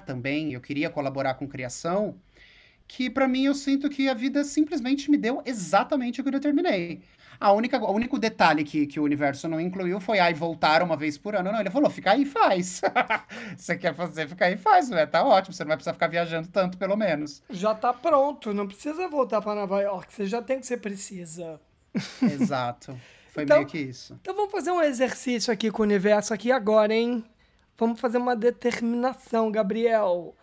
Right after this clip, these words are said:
Speaker 2: Onde é que você quer chegar, garoto?
Speaker 1: Nossa, Léo. Aonde eu quero chegar? Eu não sei onde eu quero chegar, Léo. Eu, eu ainda se, sei, uma coisa que eu sei é,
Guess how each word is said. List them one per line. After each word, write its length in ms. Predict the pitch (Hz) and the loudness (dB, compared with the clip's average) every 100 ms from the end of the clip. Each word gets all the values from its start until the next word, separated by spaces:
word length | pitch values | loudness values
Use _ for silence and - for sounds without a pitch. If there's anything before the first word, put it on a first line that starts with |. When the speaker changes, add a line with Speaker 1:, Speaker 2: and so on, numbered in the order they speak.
| _ - - - | _ -20 -18 0
Speaker 2:
Onde 440 | 226 226 208 175 | 2 2 2 2
é 80 | 233 | 2
que 120 | 254 | 2
você 280 | 247 285 - | -2 -2 -4
quer 180 | 294 277 | -6 -6
chegar, 440 | - 294 240 277 285 | -4 -2 2 4 4
garoto? 1040 | 269 254 247 226 214 _ 190 165 147 - _ _ _ _ _ _ _ _ _ | 2 4 4 2 -2 _ -14 -12 -16 -20 _ _ _ _ _ _ _ _ _
Speaker 1:
Nossa, 640 | 131 135 139 170 170 - 143 | -10 -2 2 2 0 -4 -6
Léo. 800 | 143 147 143 135 131 127 123 127 _ _ _ _ _ _ _ _ _ _ _ _ _ - | -2 -2 -2 -2 -4 -6 -12 -18 _ _ _ _ _ _ _ _ _ _ _ _ _ -16
Aonde 340 | 131 151 160 | -10 -8 -8
eu 60 | 160 | -8
quero 200 | 147 147 | -8 -10
chegar? 880 | - 147 131 127 135 165 165 120 - _ _ _ _ _ _ _ _ _ _ _ _ _ _ _ _ _ _ _ _ _ _ _ _ _ _ _ _ _ _ _ _ _ _ _ _ - | -10 -12 -10 -4 -2 -2 -4 -8 -14 _ _ _ _ _ _ _ _ _ _ _ _ _ _ _ _ _ _ _ _ _ _ _ _ _ _ _ _ _ _ _ _ _ _ _ _ -12
Eu 160 | 143 | -6
não 100 | 156 185 | -6 -6
sei 320 | - 180 185 | -8 -4 -2
onde 140 | 151 | -4
eu 40 | 143 | -4
quero 200 | 147 135 | -8 -8
chegar, 460 | - 143 135 131 | -10 -6 -2 -2
Léo. 320 | 135 135 131 139 | -4 -6 -6 -4
Eu, 340 | 147 156 170 | -4 -4 -6
eu 180 | 151 151 | -4 -2
ainda 300 | 160 160 170 | -2 -4 -8
se, 340 | 175 - 156 | -10 -10 -10
sei, 400 | - - - 165 - | -10 -10 -6 -6 -6
uma 160 | 151 156 | -8 -6
coisa 220 | 180 175 | -4 -6
que 80 | 180 | -8
eu 80 | 156 | -8
sei 420 | - 156 175 160 | -8 -6 -4 -4
é, 220 | 123 113 | -4 -8